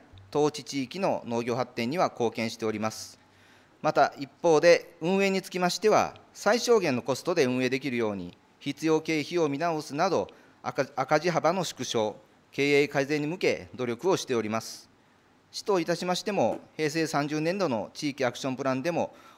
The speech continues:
ご当地市の売上拡大による農家所得の向上というものを計画に掲げておりますので、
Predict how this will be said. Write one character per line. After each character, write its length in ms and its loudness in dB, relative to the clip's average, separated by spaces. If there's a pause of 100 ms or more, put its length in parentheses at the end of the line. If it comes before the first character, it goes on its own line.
ご 100 -8
当 160 -2
地 160 -6
市 180 -6
の 240 0
売 120 -4
上 260 4
拡 220 -6
大 180 0
に 80 -4
よ 100 2
る 240 -4
農 200 -2
家 100 -4
所 140 -4
得 180 -6
の 100 -4
向 220 -2
上 200 0
と 100 -2
い 20 0
う 60 -2
も 100 0
の 220 0
を 180 -8
計 160 -2
画 220 -2
に 80 -4
掲 240 -2
げ 100 -2
て 100 -2
お 80 2
り 80 -4
ま 120 -4
す 100 -10
の 100 -2
で、 240 0